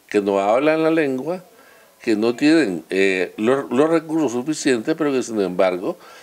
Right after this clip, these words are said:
han podido recoger el dinero para pagar este tipo de coyotes oficiales, o no oficiales,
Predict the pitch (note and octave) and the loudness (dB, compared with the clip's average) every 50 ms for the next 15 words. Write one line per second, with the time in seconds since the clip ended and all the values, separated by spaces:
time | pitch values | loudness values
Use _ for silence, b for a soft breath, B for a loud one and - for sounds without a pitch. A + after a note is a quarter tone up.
0 | B B B B B B B - A#2 B2+ D3 E3 - D#3+ D3+ D3 D#3 D#3 C3+ G2+ | B B B B B B B 2 2 2 0 0 0 2 2 4 4 4 4 2
1 | D#2+ D2+ - - - - F#2+ G#2 G#2 - G#2+ G#2 G#2+ G#2+ G#2+ A2 C3 C#3+ C#3+ C3+ | 0 -4 -10 -18 -12 -6 -6 -4 -2 -2 -2 0 2 2 0 0 0 0 2 2
2 | C3 D3 E3 - D3 B2+ A2+ G2+ - - F2+ F2 E2+ F#2 A2+ C#3+ D#3 - - C#3 | 2 2 2 2 2 4 4 2 2 2 0 2 2 2 0 0 -2 -4 -6 -6
3 | D#3 C#3 - - D#3+ D#3+ D3 C3+ C3 C3+ C3 A2 - A2 G2+ F#2+ F#2 F#2+ F#2 - | -6 -6 -4 -2 -2 0 0 0 0 0 -2 0 0 0 0 2 2 0 -2 -2
4 | C#3+ C#3+ D3 C3+ B2+ A2+ G2 - - A#2+ B2 G#2+ F2+ D#2 C2+ D2 C#2+ - - E2 | -2 -2 -2 -2 -4 -6 -10 -6 0 2 2 2 2 0 -4 -8 -12 -16 -14 -10
5 | E2+ F#2 G2 G#2 A2+ - D#3+ E3 D#3+ - - D#3 B2+ B2 C#3 E3 | -6 -2 -2 -2 -2 -2 -2 -4 -2 0 2 2 2 2 0 -2